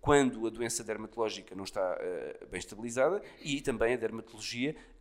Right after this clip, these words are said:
conseguir identificar e encaminhar para tratamento psiquiátrico e psicofarmacológico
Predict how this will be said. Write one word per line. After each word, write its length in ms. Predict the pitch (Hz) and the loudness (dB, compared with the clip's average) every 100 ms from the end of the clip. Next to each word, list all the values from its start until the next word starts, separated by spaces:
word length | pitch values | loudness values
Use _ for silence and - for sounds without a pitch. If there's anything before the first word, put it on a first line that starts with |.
| _ | _
conseguir 540 | 127 117 - 127 127 | 2 2 0 -2 -2
identificar 680 | 110 107 107 120 120 127 143 143 | -2 -4 -4 -2 8 10 10 4
e 80 | 131 | 2
encaminhar 520 | 127 131 123 123 127 | 2 -4 0 0 0
para 160 | 135 | -2
tratamento 500 | 127 120 127 120 - - | -8 -8 -4 -4 -4 -8
psiquiátrico 640 | - - 120 151 156 - | -8 -2 2 2 0 -12
e 40 | |
psicofarmacológico 920 | 95 - 110 104 107 107 - 120 113 | -8 -6 -6 -8 -8 -10 -2 -2 -2